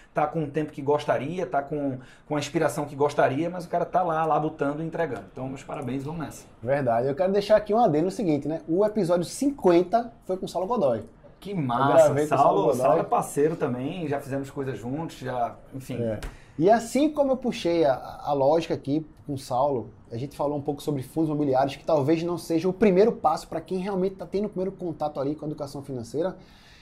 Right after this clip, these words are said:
Speaker 2: Eu queria, Arthur, te apresentar um pouco como funciona aqui o método pré-rico, né? Se tudo deu certo, né, esse episódio tá indo ao ar um dia depois da jornada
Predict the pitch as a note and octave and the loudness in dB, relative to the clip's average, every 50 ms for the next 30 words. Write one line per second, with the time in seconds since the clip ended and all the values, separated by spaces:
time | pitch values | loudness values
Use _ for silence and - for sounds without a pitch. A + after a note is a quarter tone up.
0 | - - - F3 F#3+ - B3 G#3 E3 F3 A3 C4+ B3 G#3 - - F3 D3+ - G#3 | -14 -2 0 0 2 4 4 4 4 6 6 4 4 2 2 0 0 0 0 0
1 | G3 - G#3+ A3+ G#3+ A3+ G3 - G3+ A3+ A#3+ A3+ - - D#3+ F3 F#3+ F#3 - - | -2 0 0 2 2 0 0 2 2 2 2 2 2 4 6 6 6 4 0 -4
2 | A3+ C4+ D4+ D4 - C#4 C4 - - A3 G3 F#3 F#3 F3+ - - C#3+ D3 E3+ - | -2 -2 -2 -2 -4 -4 -4 -4 -2 -2 -2 0 -2 -2 -2 -2 -2 -2 -2 -4
3 | - - - - - - - - G3 G#3 F#3+ F3 G3 - G3 F#3 F3+ - A3+ G#3+ | -8 -18 -20 -20 -20 -20 -8 -4 -2 0 0 0 0 0 -2 -4 -4 -4 -4 -4
4 | C#3 C3 B2+ A#2+ - C#3 E3 - - - - - - - - - - - - - | -2 -4 -4 -4 -4 -8 -8 -8 -12 -14 -16 -18 -20 -20 -20 -20 -20 -16 -8 -4
5 | G3+ G3 B3 A#3 A#3 B3+ A3+ - - - D#3+ D#3 G3 A3+ A3 A3+ F3 D#3 E3 F3+ | -4 0 2 4 6 6 6 4 2 2 4 6 6 6 4 2 -2 -2 -2 -2
6 | - D#3+ F#3 F#3 - G3+ - - F#3+ C#3+ D3 D#3 D#3 D#3 E3+ D#3+ D#3+ E3 D#3+ D3 | 0 0 0 0 0 -2 -2 -2 0 0 0 0 0 0 0 0 0 0 0 2
7 | C3+ B2+ B2+ - F3+ D3+ A#2+ A#2+ - E3 G3 F#3+ C#3 D3+ F#3+ G3+ A3 G3+ - - | 4 4 4 4 2 0 -4 -6 -6 -4 -2 -2 0 2 2 2 2 0 0 2
8 | D3+ E3+ F3+ F3+ - - - - _ - B2+ A#2+ C3+ C#3+ D#3+ E3 D#3 A#2+ B2 E3+ | 2 2 2 0 -4 -8 -16 -20 _ -12 -6 -2 0 0 0 0 -2 0 4 6
9 | A3 A#3+ - - D#3 D#3 D#3+ D#3+ D#3+ E3 F3 F#3 F#3 G3 G#3+ A#3+ B3 A#3+ | 6 6 6 4 0 0 2 4 6 6 6 6 6 4 4 4 2 0